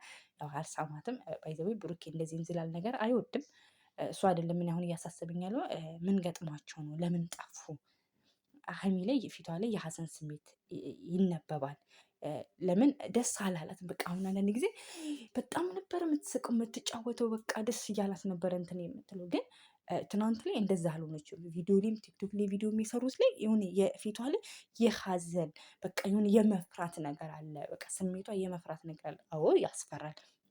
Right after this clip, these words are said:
ለምን ሀይሚ እንዳልኳችሁ፣ እንደተናገርኳችሁ ምንም አይነት፣ እ፣ ፍላይት አርግታ አታውቅም። የመጀመሪያዋ ነው። በአይሎፕራን ሄዳ አታውቅም። ተናግራለች።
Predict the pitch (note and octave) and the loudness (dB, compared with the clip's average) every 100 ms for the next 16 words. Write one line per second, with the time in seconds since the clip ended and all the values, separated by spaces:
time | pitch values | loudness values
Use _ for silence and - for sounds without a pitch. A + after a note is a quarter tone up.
0 | - F3 A3+ - _ _ _ _ _ _ | 0 4 4 2 _ _ _ _ _ _
1 | - F3 F#3 C4+ F3+ D#3+ D#3+ - E3+ E4 | -8 0 2 2 2 -2 -2 -4 -8 -4
2 | E4 E3 D3+ D3+ D#3+ E3 - F3+ F#4 - | -4 -4 -4 -10 -10 -12 -12 -6 -6 -6
3 | - - _ E3+ F3+ F3 D#3 G3 - - | -20 -20 _ -4 -2 0 0 -2 -4 -6
4 | D#3+ D3+ D3+ D3 D3+ E3+ F3 E3+ D3+ D3+ | -6 -4 -4 -6 -2 2 2 0 -8 -8
5 | E3 E3 - D#3 C#4+ C4 F3 E3+ - D#3+ | -10 -10 -8 -8 2 4 6 4 2 -4
6 | D3 D3 D3+ D3+ B3+ - F3 E3 D#3 - | -4 -6 -6 -2 -2 -2 -2 0 -2 -6
7 | D#3+ D#3 D3+ - - - - A3+ - - | -14 -12 -6 -6 -6 -10 -6 -8 -8 -4
8 | E3+ D3 C#3+ C#3 A#3 - | -2 -2 -4 -2 0 0